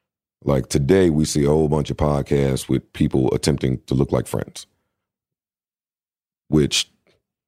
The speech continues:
cool, but these are really my friends. Like, Parks was, has been my engineer since oh eight.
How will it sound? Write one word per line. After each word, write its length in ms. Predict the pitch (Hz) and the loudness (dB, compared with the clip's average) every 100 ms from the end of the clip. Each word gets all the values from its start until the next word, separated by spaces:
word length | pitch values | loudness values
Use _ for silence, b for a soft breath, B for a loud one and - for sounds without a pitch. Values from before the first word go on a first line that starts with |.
| _ _ - | _ _ 0
cool, 560 | 151 139 95 92 92 _ _ _ _ _ _ _ _ _ | 2 4 4 2 -4 _ _ _ _ _ _ _ _ _
but 240 | - 71 - | 0 0 2
these 240 | 123 147 | 2 4
are 80 | 87 | 2
really 360 | 76 95 110 87 | 2 4 4 2
my 200 | 69 64 | 0 -2
friends. 640 | - 104 87 50 - - | -2 0 0 -4 -12 -6
Like, 260 | 65 65 - | -2 -2 0
Parks 380 | - 104 104 - | 2 2 0 -2
was, 220 | 85 78 - | -4 -4 -4
has 100 | 78 | 0
been 160 | 80 82 | 2 2
my 140 | 78 | 2
engineer 640 | 65 85 76 80 95 67 50 | 2 2 2 2 2 0 -4
since 500 | - 60 60 - - _ _ _ _ _ _ _ _ _ _ _ | -6 -4 -4 -8 -14 _ _ _ _ _ _ _ _ _ _ _
oh 240 | 65 69 69 | 0 2 4
eight. 240 | 87 71 | 2 0